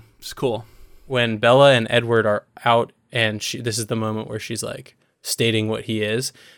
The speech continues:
Speaker 2: that whole environment, I was like, "Man, this, there's no way that's a set." Like, that's, that's some practical location that they found. And that was kind of my first exposure with the Pacific Northwest, which,
Speaker 1: Yeah.
Speaker 2: which is
Speaker 1: It's
Speaker 2: kind of
Speaker 1: beautiful.
Speaker 2: interesting.
Speaker 1: Totally.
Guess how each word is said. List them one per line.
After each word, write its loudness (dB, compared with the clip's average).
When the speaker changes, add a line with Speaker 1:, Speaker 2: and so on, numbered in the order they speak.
Speaker 2:
that 2
whole 6
environment, 4
I -10
was -6
like, -6
"Man, -2
this, 2
there's 2
no 2
way 4
that's 2
a -6
set." 0
Like, -4
that's, 0
that's 0
some 0
practical -2
location -4
that -8
they -6
found. -6
And -8
that 6
was 4
kind 2
of 2
my 4
first -4
exposure -2
with -2
the -14
Pacific -10
Northwest, -6
which, -10
Speaker 1:
Yeah. -6
Speaker 2:
which -8
is -8
Speaker 1:
It's -8
Speaker 2:
kind -2
of -4
Speaker 1:
beautiful. -2
Speaker 2:
interesting. -8
Speaker 1:
Totally. 0